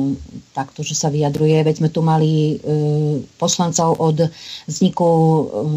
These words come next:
druhej štátnosti slovenskej, e, za S M K, za Most. Oni sa vyjadrovali viac menej podobne, ale v tomto je posun, že už sa to povie dosť tak na rovinu. Viac na rovinu, viac, e, priamo ako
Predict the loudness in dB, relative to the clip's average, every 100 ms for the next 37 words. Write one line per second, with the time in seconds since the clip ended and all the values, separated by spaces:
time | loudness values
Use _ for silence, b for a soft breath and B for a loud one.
0 | 0 0 -2 -2 -2 0 0 -2 -4 -4
1 | -6 -6 -6 -4 -4 -4 -2 0 0 B
2 | B B -2 0 2 2 2 0 -2 0
3 | 0 0 0 0 -2 0 0 2 0 0
4 | 0 0 -2 -4 -8 B B B 0 2
5 | 4 2 2 2 2 2 0 2 0 0
6 | -2 -2 -4 -6 -8 -6 -4 -2 2 2
7 | 2 0 0 -2 -6 -4 0 0 0 0
8 | -2 -4 -6 -6 -2 2 2 0 B B
9 | -2 0 0 -2 -4 -2 -2 -2 -4 -6
10 | -4 -4 -2 -2 -2 -4 -4 -4 -4 -2
11 | -2 -2 -2 -2 -4 -2 0 0 0 0
12 | 0 0 0 0 0 0 -2 -2 -4 -2
13 | -2 -2 -2 0 -2 -4 -6 -6 -6 -6